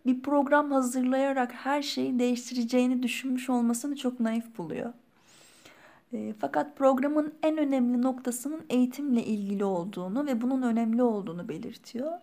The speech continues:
Türkçe dil öğrenimini ulusal bir sorun olarak yorumlamış ama programda bunun gerekliliğiyle ilgili yazdıklarını,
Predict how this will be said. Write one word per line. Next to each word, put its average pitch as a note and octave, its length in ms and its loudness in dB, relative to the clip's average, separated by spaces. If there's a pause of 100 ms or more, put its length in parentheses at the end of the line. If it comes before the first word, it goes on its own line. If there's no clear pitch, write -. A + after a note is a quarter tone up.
(640)
Türkçe D4 400 0
dil C#4+ 140 2
öğrenimini A#3+ 600 4
ulusal C4 540 0
bir A#3+ 60 -4
sorun B3+ 320 -2
olarak G#3 480 2
yorumlamış G#3+ 760 0 (240)
ama E4 280 4
programda C4 600 4
bunun C4+ 240 0
gerekliliğiyle B3+ 680 2
ilgili A#3+ 420 0
yazdıklarını, B3 880 -2